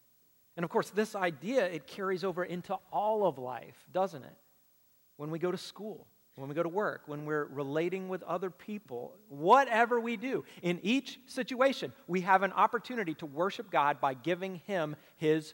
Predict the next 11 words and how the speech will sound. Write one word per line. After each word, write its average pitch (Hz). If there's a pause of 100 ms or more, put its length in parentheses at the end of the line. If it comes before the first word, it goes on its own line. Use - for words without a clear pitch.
(120)
rightful 139
place. - (1200)
And 123
in 127
the 151
end, 147
it 135
comes 135
down 135
to 165
this. -